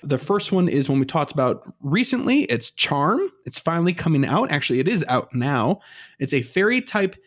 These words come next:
fast attack. And these are the Pokemon they're getting it. Regular old Raichu, Clefable, Wigglytuff, Wobbuffet,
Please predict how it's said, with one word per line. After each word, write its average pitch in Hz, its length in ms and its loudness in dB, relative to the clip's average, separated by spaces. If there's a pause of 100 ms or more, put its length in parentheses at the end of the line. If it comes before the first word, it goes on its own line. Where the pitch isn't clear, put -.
fast 220 420 -4
attack. 131 520 -2 (180)
And 139 180 4
these 214 180 2
are 190 60 0
the 160 60 -2
Pokemon 156 340 0
they're 120 80 4
getting 117 300 0
it. 98 120 -12 (320)
Regular 202 520 2
old 185 260 4
Raichu, 127 560 2 (300)
Clefable, 165 800 2
Wigglytuff, 135 720 0
Wobbuffet, 120 600 0